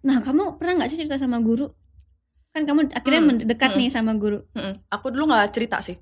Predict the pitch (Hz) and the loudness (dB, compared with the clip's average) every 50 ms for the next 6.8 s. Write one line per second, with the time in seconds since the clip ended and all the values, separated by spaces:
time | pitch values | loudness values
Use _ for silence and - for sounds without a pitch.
0 | - - - 214 214 269 269 240 294 330 311 311 - 226 - 233 233 226 226 226 | -14 -12 -10 -4 -2 0 2 2 2 2 2 0 -2 0 0 2 2 2 0 0
1 | 226 214 208 208 233 214 196 202 208 220 220 214 190 202 226 - 302 254 233 226 | 0 0 0 0 -2 -2 -2 0 0 0 0 0 0 -2 -2 -2 -2 -2 0 0
2 | 247 240 226 226 208 190 185 - - 226 233 233 233 226 220 - 214 190 175 180 | 0 0 0 0 -2 -2 -4 -6 -8 -8 -6 -4 -2 -2 0 0 -2 -2 -4 -4
3 | 175 175 170 - - 226 - _ _ _ - - _ - _ _ - 180 - 180 | -6 -8 -8 -12 -16 -20 -20 _ _ _ -20 -20 _ -20 _ _ -12 -10 -8 -8
4 | 180 180 208 233 262 302 311 370 277 247 208 196 185 185 180 180 190 208 277 302 | -4 -2 0 0 2 2 2 2 4 6 6 6 6 6 4 4 4 4 4 4
5 | 311 233 202 185 185 - - _ - 180 185 220 214 226 185 175 190 185 208 - | 2 2 2 2 2 0 -2 _ -8 -4 -4 -2 -2 -2 -2 -2 -2 -4 -2 -2
6 | 240 247 262 240 196 196 190 190 180 175 - - 220 - - 214 | 0 0 0 0 -2 -2 -2 0 0 0 0 -2 -4 -6 -8 -10